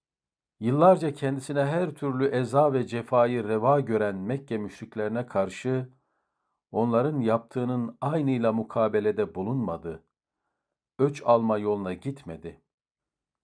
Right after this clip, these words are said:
O güne kadar Müslümanlara yapmadık kötülük bırakmamış İslam'ın azılı düşmanları, onun bu incelerden ince tavırları, nezaketli beyanları karşısında mest oldu.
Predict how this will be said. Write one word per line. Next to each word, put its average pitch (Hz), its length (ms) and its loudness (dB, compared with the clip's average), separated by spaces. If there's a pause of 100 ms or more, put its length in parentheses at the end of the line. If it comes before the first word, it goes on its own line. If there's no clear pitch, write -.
(540)
O 160 160 2
güne 160 220 0
kadar 147 320 4
Müslümanlara 139 680 2
yapmadık 131 640 -2
kötülük 123 440 -8
bırakmamış 120 560 -4
İslam'ın 123 640 2
azılı 123 420 -2
düşmanları, 104 800 -4 (800)
onun 131 380 2
bu 139 120 0
incelerden 117 760 0
ince 107 400 -2
tavırları, 104 800 -2 (580)
nezaketli 117 800 0
beyanları 113 480 2
karşısında 104 720 -6
mest 98 460 -8
oldu. 78 380 -12